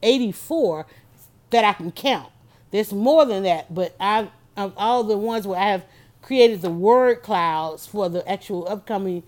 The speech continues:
to be penned book called How to Get Out of Bed by Dryer Buzz. Um, we're trying to get to ninety episodes. So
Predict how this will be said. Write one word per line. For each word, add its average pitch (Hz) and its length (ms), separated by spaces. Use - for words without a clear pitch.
to 330 240
be 240 200
penned 208 800
book 349 400
called 165 380
How 226 240
to 202 100
Get 202 140
Out 190 160
of 170 80
Bed 190 260
by 165 160
Dryer 196 540
Buzz. 175 800
Um, 208 300
we're 202 80
trying 254 240
to 240 60
get 226 180
to 214 100
ninety 233 760
episodes. 151 640
So 220 160